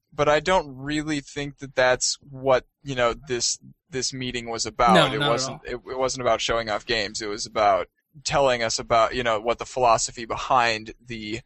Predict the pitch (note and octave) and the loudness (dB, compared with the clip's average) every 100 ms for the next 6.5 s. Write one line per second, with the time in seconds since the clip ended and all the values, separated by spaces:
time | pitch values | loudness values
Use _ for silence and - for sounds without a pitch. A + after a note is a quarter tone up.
0 | _ _ G#2+ G#2 F#2+ F#2 C3 B2+ A#2 G#2+ | _ _ 2 4 4 2 0 0 0 -2
1 | G#2+ G2+ A2 B2 B2+ A#2 A2+ A#2 G#2 - | -2 -2 -2 0 0 -2 -4 -4 -2 -4
2 | B2 A#2 A2 A#2 A2+ A2+ G2+ G2+ F2 G2 | -2 -2 -2 -8 -8 -6 -6 -10 -12 -12
3 | - A#2 F#3 E3 D3+ D3 - _ - B2+ | -10 -4 -2 -2 -6 -12 -20 _ -6 -4
4 | G#2 - _ - G#3+ G#3 A3+ F#3+ - F#3+ | -4 -10 _ 0 4 4 4 4 4 2
5 | A3+ C4 B3 A3+ G#3+ F3 D#3+ D#3 E3+ E3+ | 0 0 -2 -4 2 2 4 2 2 0
6 | E3 D3 - D#3 | -4 -4 -2 -4